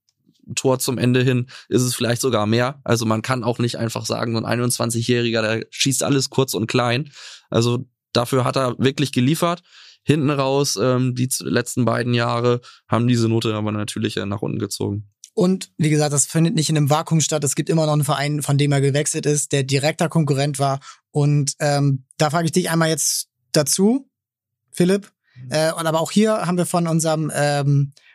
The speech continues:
Speaker 2: Marktwert-Admin Julius, ähm, B-V-B-Fan, äh, Name Savares null drei,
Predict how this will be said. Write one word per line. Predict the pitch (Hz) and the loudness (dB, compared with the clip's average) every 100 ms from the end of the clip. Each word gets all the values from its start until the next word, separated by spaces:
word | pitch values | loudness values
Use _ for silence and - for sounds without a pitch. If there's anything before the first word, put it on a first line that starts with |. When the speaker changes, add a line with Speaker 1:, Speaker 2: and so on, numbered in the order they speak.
| - | 0
Speaker 2:
Marktwert-Admin | 147 170 175 170 165 170 165 170 | 0 0 -2 -2 0 2 4 2
Julius, | 156 196 180 190 - - | 2 2 2 2 0 0
ähm, | 151 151 151 151 | 0 0 2 2
B-V-B-Fan, | 160 170 143 175 - 170 170 170 _ - | 2 2 0 0 0 0 0 -4 _ -2
äh, | 143 143 | 0 2
Name | 147 156 156 | 0 0 0
Savares | 180 170 160 156 - - | 0 0 0 0 -2 2
null | 156 165 | 4 4
drei, | 156 143 156 175 | 2 0 0 -2